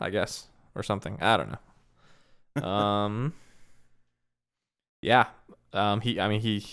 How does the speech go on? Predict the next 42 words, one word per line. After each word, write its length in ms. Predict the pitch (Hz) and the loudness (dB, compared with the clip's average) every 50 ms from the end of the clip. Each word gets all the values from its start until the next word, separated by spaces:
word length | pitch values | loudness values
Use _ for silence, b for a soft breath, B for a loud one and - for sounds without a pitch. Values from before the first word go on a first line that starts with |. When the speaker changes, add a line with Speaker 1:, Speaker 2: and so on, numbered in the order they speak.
| - - | -18 -10
Speaker 1:
he, 260 | - - 131 113 117 - | -2 -2 0 0 0 0
he 100 | 123 123 | 0 4
wrote 180 | 123 123 110 - | 6 6 6 6
quite 140 | - 117 107 | 6 6 6
a 20 | |
lengthy 320 | 104 107 104 - - 90 | 6 4 0 -4 -4 -4
email. 240 | 101 113 113 110 110 | -2 0 2 4 4
He 100 | 110 110 | 2 2
said 180 | 107 - 107 95 | 2 0 0 0
some 160 | - 107 104 | 0 -2 -2
really 140 | 104 101 101 | -2 -2 0
nice 180 | 101 101 104 | 0 -2 -2
stuff. 380 | - - - 180 175 175 175 - B B B B B B | 0 4 6 8 8 8 8 4 B B B B B B
He 80 | - - | -18 -6
talked 260 | - - 120 110 - | 2 4 4 4 6
about 200 | 113 104 95 87 | 4 4 4 4
how 180 | - 104 98 101 | 6 6 6 6
he 100 | 120 117 | 8 6
actually 240 | 110 110 - 98 95 | 6 4 2 -2 -4
likes 160 | 90 98 - | -4 -4 -6
drinking, 480 | - 78 98 104 - 90 90 76 57 | -8 -10 -8 -8 -10 -10 -10 -10 -10
uh, 160 | - 58 64 82 | -8 -6 -4 -2
mate 320 | 104 98 98 98 - - | 0 0 0 0 -2 -4
with 160 | 73 98 - | -4 -4 -2
pine 200 | - - 143 151 | 0 0 2 2
needles. 400 | 160 165 170 175 185 - - - - - - | 2 0 -2 -2 -4 -8 -12 -14 -14 -14 -12
Um, 200 | - 143 147 151 | -12 -10 -10 -8
I 60 | 175 | -6
know 160 | 170 87 87 | -4 -4 -2
there 160 | 90 95 90 90 | -2 0 0 0
are 260 | 87 85 92 107 - - - - | 0 0 -2 -4 -6 -10 -20 -18
certain 480 | - - - 110 90 - 101 98 101 101 - - - | -10 -4 -2 -2 -2 -2 -4 -8 -8 -10 -10 -6 -2
mate 260 | - 104 104 - 107 | 0 2 2 2 0
companies 280 | - 107 101 - 104 104 | 0 -2 -4 -2 -2 -2
out 120 | 95 95 | -2 0
there 140 | - 101 101 | 0 0 -2
that 140 | 95 - - | -2 -4 -4
sell 240 | - - 107 117 | -2 0 2 2
blends 440 | 120 117 110 113 117 123 127 - - | 2 2 2 2 2 0 -4 -6 -6
with 120 | - 123 - | -8 -8 -6
pine 180 | - 123 123 | -4 -4 -4
needles. 260 | 123 123 127 123 - | -4 -4 -6 -6 -8